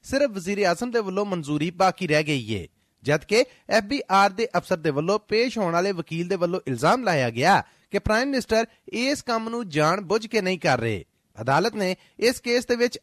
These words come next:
ਅੱਜ ਜਵਾਬ ਜਮ੍ਹਾਂ ਕਰਵਾਉਣ ਦਾ ਹੁਕਮ ਦਿੱਤਾ ਆ, ਜਦਕਿ ਅਟਾਰਨੀ ਜਨਰਲ ਨੇ ਉਹਦੇ ਅੜਤਾਲੀ ਘੰਟੇ ਮੰਗੇ ਨੇ।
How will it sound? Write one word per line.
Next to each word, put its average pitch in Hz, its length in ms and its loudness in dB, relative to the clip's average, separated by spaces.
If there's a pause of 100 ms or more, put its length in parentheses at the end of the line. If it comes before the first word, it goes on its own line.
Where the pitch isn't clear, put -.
(120)
ਅੱਜ 160 120 2
ਜਵਾਬ 139 340 4
ਜਮ੍ਹਾਂ 185 240 -2
ਕਰਵਾਉਣ 156 320 -2
ਦਾ 175 100 2
ਹੁਕਮ 147 260 -2
ਦਿੱਤਾ 117 240 0 (140)
ਆ, 120 120 2 (300)
ਜਦਕਿ 165 420 0 (260)
ਅਟਾਰਨੀ 214 400 2
ਜਨਰਲ 226 340 -2
ਨੇ 240 120 -4 (100)
ਉਹਦੇ 190 260 0 (100)
ਅੜਤਾਲੀ 202 440 0
ਘੰਟੇ 135 300 -2
ਮੰਗੇ 175 400 -2
ਨੇ। 131 320 -4